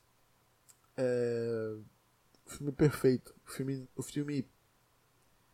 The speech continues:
Não é um filme apenas. É a história de algo começando e terminando ao mesmo tempo,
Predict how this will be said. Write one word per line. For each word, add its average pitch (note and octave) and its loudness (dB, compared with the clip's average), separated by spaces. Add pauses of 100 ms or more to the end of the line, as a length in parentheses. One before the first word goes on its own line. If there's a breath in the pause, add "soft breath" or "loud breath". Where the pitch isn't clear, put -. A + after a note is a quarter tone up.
(580)
Não D3 -2
é D#3+ 4
um D#3 4
filme B2+ -4
apenas. A#2 -6 (840)
É B2+ 2
a B2 4
história D#3 6
de C3+ -2
algo A#2+ 4 (1400)
começando C#3+ 0 (1400)
e A#2+ 2
terminando C3 2
ao B2+ 10
mesmo B2+ 2
tempo, B2 -4